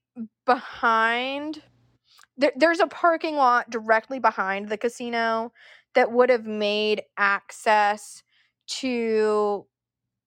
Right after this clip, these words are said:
their specific, like, s-, quarters where they were staying easy without being seen. There's, like, a front entrance that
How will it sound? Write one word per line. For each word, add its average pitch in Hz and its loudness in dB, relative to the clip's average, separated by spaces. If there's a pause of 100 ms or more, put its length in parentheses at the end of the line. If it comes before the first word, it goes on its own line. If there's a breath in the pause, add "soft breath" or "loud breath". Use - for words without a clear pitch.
(260)
their 220 0
specific, - -2 (1000)
like, 202 2
s-, - -20 (380)
quarters 220 0
where 208 -2
they 202 2
were 208 0
staying 202 -4
easy 202 -6
without 220 0
being 269 -4
seen. 311 -6
There's, 233 0
like, 214 -4
a 214 0
front 196 0
entrance 277 -2
that 185 2